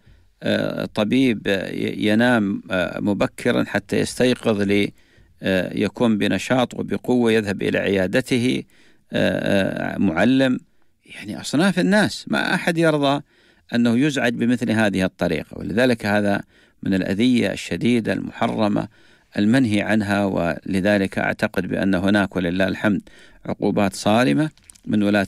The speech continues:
الأمر وفقهم الله على من يستعمل هذه الأشياء، وإذا وجد هذا الشيء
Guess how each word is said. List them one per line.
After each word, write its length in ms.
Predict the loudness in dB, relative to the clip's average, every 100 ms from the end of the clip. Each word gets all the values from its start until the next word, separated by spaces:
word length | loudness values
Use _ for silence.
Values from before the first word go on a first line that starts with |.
| -2
الأمر 320 | -2 0 0
وفقهم 520 | -2 -4 -2 0 0
الله 320 | 2 2 0 -2 _ _ _
على 320 | -4 2 2
من 400 | 2 2 0 -2
يستعمل 500 | -6 -4 -2 2 0
هذه 260 | 2 -2 -2
الأشياء، 460 | -6 -6 -8 -8 -4
وإذا 440 | 0 2 2 0 -6 _ _ _
وجد 340 | -2 0 0 0
هذا 280 | 2 2
الشيء 400 | 0 -2 -2 -2